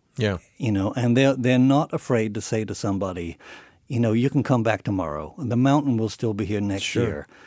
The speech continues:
Speaker 2: This is not a good day for you, and, and we're just not gonna go any further." So they know this balance, and I think the same applies in business.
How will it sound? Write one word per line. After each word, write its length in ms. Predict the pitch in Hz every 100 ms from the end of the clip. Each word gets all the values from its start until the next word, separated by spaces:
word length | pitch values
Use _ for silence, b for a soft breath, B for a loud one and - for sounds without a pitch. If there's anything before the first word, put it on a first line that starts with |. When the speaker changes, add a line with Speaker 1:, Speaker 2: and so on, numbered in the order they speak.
| B -
Speaker 2:
This 520 | 131 113 123 127 127
is 180 | 110 95
not 380 | 113 120 127 131
a 40 |
good 240 | 107 113 98
day 200 | 104 95
for 160 | -
you, 400 | 98 95 92 95 B B -
and, 540 | 113 101 95 98 98
and 320 | - 107 101 98
we're 120 | 104
just 260 | 92 123
not 200 | 123 123
gonna 200 | 110 113
go 220 | 92 110 101
any 120 | 95
further." 400 | - 110 85 82
So 240 | - 120 117 B -
they 280 | 139 151 170
know 300 | 135 135 127
this 220 | 120 104
balance, 640 | 90 110 101 98 101 101
and 120 | 123
I 20 | 131
think 200 | 175 160
the 80 |
same 360 | 135 165 160 160
applies 460 | 139 - 127 139 139
in 120 | 156
business. 520 | 170 214 92 78 -